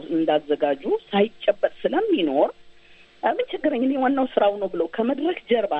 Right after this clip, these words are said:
ስለሚቆይ ያ ጥሩነቱ ደግሞ፣ እም፣ አሁን ዛሬ ጥሩ ነው ጥሩ ነው እንበለው እንጂ ክሬዲቱን ወይም ደግሞ የስራውን ድርሻ እስከ መነጠቅ ያደረሰውም ይሄ ባህሪው ይመስለኛል።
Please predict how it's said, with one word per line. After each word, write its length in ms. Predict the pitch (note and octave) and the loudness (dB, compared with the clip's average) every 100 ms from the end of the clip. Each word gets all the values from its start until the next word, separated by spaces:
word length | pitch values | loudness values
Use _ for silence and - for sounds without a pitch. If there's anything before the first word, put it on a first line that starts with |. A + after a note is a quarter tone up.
| - | -4
ስለሚቆይ 840 | - B3 G4+ F4+ A3 - A#3 E4 - _ _ _ _ _ _ | -2 -2 -2 -8 -8 -2 0 0 -4 _ _ _ _ _ _
ያ 140 | F3 B3+ E4+ F4+ | -4 -2 -2 -6
ጥሩነቱ 520 | D4 D#4+ D4 D4+ D4 C#4 | -4 -2 0 -2 -4 -2
ደግሞ፣ 280 | D4+ D4 G4+ D5 D#5 - - - - | -2 -2 -6 -6 -8 -12 -20 -20 -10
እም፣ 200 | F#3+ F3+ F3 | -6 -4 0
አሁን 200 | F3+ G#3 G3 | 0 -2 -2
ዛሬ 220 | G3 F#3+ F3+ | -2 0 -4
ጥሩ 180 | G#3 A#3+ | -4 -2
ነው 140 | F#3+ - | -2 -2
ጥሩ 180 | F#3+ F3+ | -2 0
ነው 140 | F3 | 0
እንበለው 380 | F3 F#3 G#3 A#3 | 0 0 0 0
እንጂ 200 | D#4+ D#4 G#3+ C4+ B4 - - - - | -2 -4 -4 -4 -4 -6 -20 -14 0
ክሬዲቱን 560 | - E4+ C#4+ E4 D4 G3 | 2 2 0 0 -2 0
ወይም 300 | F#3 A3 C#4 C4+ | 0 0 0 0
ደግሞ 280 | D4+ D#4 F4+ F4+ | -2 -2 -2 -2
የስራውን 580 | G#3+ G#3+ - B3+ A#3+ G3 F3 | -2 -2 -2 0 0 -2 -2
ድርሻ 320 | G3+ C4 - G4+ - - - - - - A#3+ | -2 0 0 0 -2 -10 -20 -20 -20 -8 -6
እስከ 240 | - - C4 | -4 0 2
መነጠቅ 480 | C4+ C4 A#3 G3 - | 2 -2 0 -2 -2
ያደረሰውም 680 | F3 E3+ E3+ G3 G3+ C4+ F#4+ | -4 -2 -2 -4 -4 -4 -2
ይሄ 140 | B3+ A3+ | 0 0
ባህሪው 380 | - E3 D#3+ C#4+ | 0 0 -2 -2
ይመስለኛል። 640 | B3 - - - - - | -2 -4 -4 -2 -2 -6